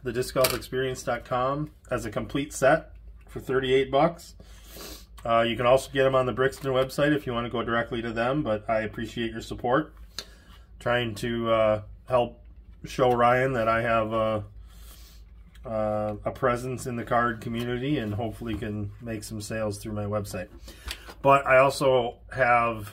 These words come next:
the individual cards listed. So I'm gonna just open this box. I don't care if I damage the box. Wow, that looks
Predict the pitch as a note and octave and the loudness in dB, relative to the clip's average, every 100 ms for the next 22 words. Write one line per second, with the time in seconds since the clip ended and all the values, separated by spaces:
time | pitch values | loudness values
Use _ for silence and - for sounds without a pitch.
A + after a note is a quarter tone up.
0 | - A#2+ A#2 A2 A2 - - D3+ E3 B2 | -12 -6 -4 -4 -6 -8 2 4 4 4
1 | D3 D3+ C3 A2+ G#2 A#2 G#2+ G#2 G#2+ G#2 | 2 2 2 -2 0 4 6 6 2 -4
2 | - - - - - - - - - - | -12 -16 -20 -20 -20 -20 -20 -20 -20 -20
3 | - - - - - - - B2 A#2 - | -20 -20 -20 -20 -20 -18 -6 -4 -4 -6
4 | A#2 G2+ B2 C3 D3+ C#3+ - - B2+ A#2 | -6 -4 0 2 2 0 -4 -4 -4 -4
5 | A#2 G#2 A#2 G#2+ - A2 G#2+ A2+ G#2+ G#2 | -6 -2 0 2 0 -4 -6 -4 -4 -4
6 | G2 G#2 G2+ F#2+ - G2+ G#2 G2 F#2 - | -6 -4 -4 -6 -10 -4 -2 -2 -4 -8
7 | - - - - - - - - - - | -20 -20 -18 -18 -18 -20 -20 -20 -20 -20
8 | - - - A2 A#2+ A2+ F#2 - - A#2 | -20 -16 -2 6 8 6 2 -6 -6 -4
9 | C3 A#2 - - | -2 -4 -6 -12